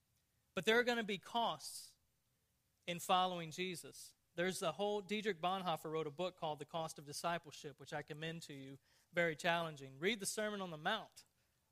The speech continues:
That in itself is very challenging on following Jesus.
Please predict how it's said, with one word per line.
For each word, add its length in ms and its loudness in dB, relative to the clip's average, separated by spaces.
That 320 6
in 120 -2
itself 400 2
is 120 -6
very 260 0
challenging 560 -4
on 140 -10
following 460 0
Jesus. 500 -8